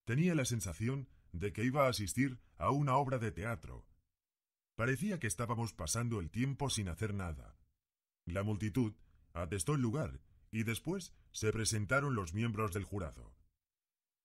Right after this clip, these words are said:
Comenzó el rito del sacrificio. Pronto estaría todo dispuesto para los juramentos. Capítulo vigésimo segundo.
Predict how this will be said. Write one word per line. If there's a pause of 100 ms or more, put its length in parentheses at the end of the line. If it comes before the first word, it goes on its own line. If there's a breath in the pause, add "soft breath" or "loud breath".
Comenzó
el
rito
del
sacrificio. (540)
Pronto (220 soft breath)
estaría
todo
dispuesto
para
los
juramentos. (4000)
Capítulo
vigésimo
segundo.